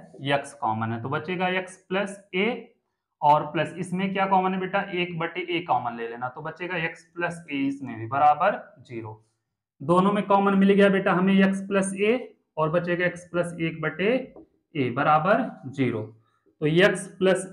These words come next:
ए बराबर ज़ीरो, तो एक्स बराबर minus A हो जाएगा, और X plus एक बटे ए बराबर ज़ीरो, तो एक्स बराबर माइनस एक बटे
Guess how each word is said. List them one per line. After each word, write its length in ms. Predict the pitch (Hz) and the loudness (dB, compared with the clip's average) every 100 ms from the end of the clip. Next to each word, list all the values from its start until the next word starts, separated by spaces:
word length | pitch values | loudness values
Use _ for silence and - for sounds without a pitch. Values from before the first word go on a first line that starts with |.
| 185 | 2
ए 140 | 196 | 4
बराबर 520 | 190 175 170 170 175 | 4 4 4 4 2
ज़ीरो, 340 | 165 196 196 185 | 2 4 6 4
तो 140 | 190 170 | 4 4
एक्स 280 | 180 170 160 | 4 0 -2
बराबर 360 | 170 165 170 170 | 2 4 2 2
minus 520 | 156 156 165 180 - - | 2 2 0 -4 -8 -6
A 180 | 135 123 | -6 -2
हो 120 | 156 | -2
जाएगा, 420 | 175 190 190 196 214 226 - _ _ _ - | 0 2 2 2 0 -2 -14 _ _ _ -6
और 280 | 151 151 147 | 0 2 4
X 320 | 156 202 170 | 4 2 0
plus 340 | - 185 190 - 170 | -4 0 0 -2 2
एक 220 | 185 170 | 2 2
बटे 220 | 180 175 - | 0 -2 0
ए 120 | 202 202 | 2 2
बराबर 480 | 180 170 170 170 170 | 2 2 4 2 2
ज़ीरो, 300 | 196 190 190 | 2 4 4
तो 140 | 185 | 2
एक्स 200 | 170 170 | 0 0
बराबर 360 | 165 165 165 170 | -2 2 2 2
माइनस 420 | 156 160 160 - | 0 0 -4 -6
एक 180 | 151 139 | -8 -6
बटे 260 | 143 143 | -6 -2